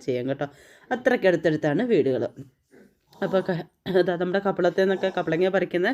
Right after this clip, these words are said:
വീഡിയോസൊക്കെ ഞാൻ ഇട്ടായിരുന്നല്ലോ. അത് അടുത്തൊരു പേരയ്ക്ക് ഇതാ ഇതുപോലെ കിളി കൊത്തി തിന്നു കേട്ടോ. ഞാൻ അതുകൊണ്ട് മുറ്റത്തൊരു, ഏഹ്, മരത്തേല ഇങ്ങനെ മുറ്റത്ത് തന്നെ ഒരു പേര നിൽപ്പുണ്ട് കേട്ടോ. അതിൻ്റെ അകത്ത് ഇങ്ങനെ വെച്ചു,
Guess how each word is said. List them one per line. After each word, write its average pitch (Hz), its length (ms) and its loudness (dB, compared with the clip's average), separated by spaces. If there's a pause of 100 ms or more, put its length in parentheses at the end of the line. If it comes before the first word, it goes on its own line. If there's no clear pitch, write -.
(400)
വീഡിയോസൊക്കെ 185 480 4
ഞാൻ 175 220 0
ഇട്ടായിരുന്നല്ലോ. 151 540 0
അത് 160 120 -2
അടുത്തൊരു 196 400 0
പേരയ്ക്ക് 160 380 -4
ഇതാ 156 140 -4 (120)
ഇതുപോലെ 151 400 -4
കിളി 160 180 -2
കൊത്തി 139 200 -6
തിന്നു 143 260 -2
കേട്ടോ. 127 180 -6 (420)
ഞാൻ 220 140 2
അതുകൊണ്ട് 185 380 4 (100)
മുറ്റത്തൊരു, 170 500 0 (180)
ഏഹ്, 165 180 -2
മരത്തേല 165 580 -2
ഇങ്ങനെ 185 240 -2 (300)
മുറ്റത്ത് 202 300 -2
തന്നെ 208 180 6
ഒരു 180 160 0
പേര 170 140 2 (240)
നിൽപ്പുണ്ട് 151 400 -2
കേട്ടോ. 156 140 -2
അതിൻ്റെ 156 260 0
അകത്ത് 151 160 -2
ഇങ്ങനെ 143 160 0
വെച്ചു, 135 260 -2